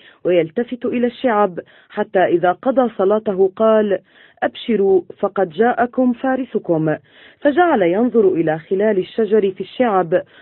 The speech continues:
وإذا هو قد جاء، حتى وقف وقال:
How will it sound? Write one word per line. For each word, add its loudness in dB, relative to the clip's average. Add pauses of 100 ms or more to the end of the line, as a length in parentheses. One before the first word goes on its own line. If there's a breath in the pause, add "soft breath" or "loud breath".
(140 soft breath)
وإذا 2
هو 4
قد -4
جاء، 0
حتى -2
وقف -2
وقال: 0